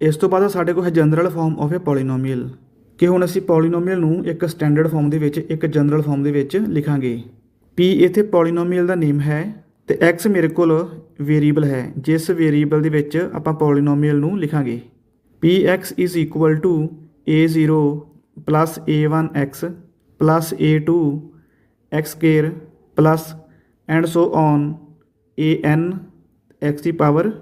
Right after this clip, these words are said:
n, all A I। A I means A zero, A one, A two and so on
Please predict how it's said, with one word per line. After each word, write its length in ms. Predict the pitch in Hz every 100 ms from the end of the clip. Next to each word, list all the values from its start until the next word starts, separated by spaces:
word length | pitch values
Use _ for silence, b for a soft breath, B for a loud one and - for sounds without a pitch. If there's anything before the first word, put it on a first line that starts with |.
| - - 127
n, 80 | 123 127 - _ _ _ _ _ - _ -
all 320 | 156 160 196 226 - -
A 100 | 147 143
I। 100 | 135 123 - 147
A 80 | 165
I 40 | 170 175
means 240 | 190 185 - - 151
A 40 | 151
zero, 220 | 165 170 175 165
A 120 | 151 147 156
one, 140 | 165 160 147
A 20 | 147 156
two 100 | 156 151
and 120 | 151 151
so 100 | 156 -
on 180 | 147 160